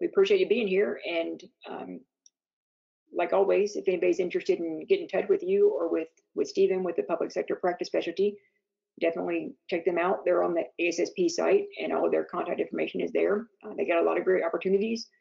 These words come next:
And likewise, if you're interested in talking to us about the healthcare practice specialty,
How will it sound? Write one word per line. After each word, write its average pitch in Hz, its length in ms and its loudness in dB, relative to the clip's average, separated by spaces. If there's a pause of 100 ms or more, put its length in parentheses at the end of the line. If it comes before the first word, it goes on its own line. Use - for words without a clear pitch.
(560)
And 175 220 -2
likewise, - 580 2 (140)
if - 160 -4
you're 185 140 0
interested 185 380 2
in 170 220 0
talking 180 300 -2
to - 60 0
us 180 180 2
about 180 200 2
the 160 80 0
healthcare 175 340 0
practice - 280 -2
specialty, 233 520 -2